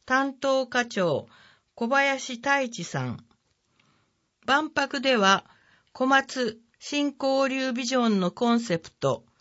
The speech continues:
もっと深く、面白くを合言葉に小松の良さを全国、そして世界に発信します。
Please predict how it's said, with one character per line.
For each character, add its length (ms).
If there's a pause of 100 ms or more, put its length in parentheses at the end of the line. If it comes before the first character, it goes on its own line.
(340)
も 140
っ 60
と 220
深 320
く、 380 (240)
面 260
白 320
く 300 (140)
を 240 (320)
合 220
言 340
葉 160
に 240
小 160
松 280
の 160
良 160
さ 240
を 80
全 320
国、 480 (280)
そ 200
し 180
て 220
世 180
界 280
に 100
発 240
信 280
し 180
ま 180
す。 280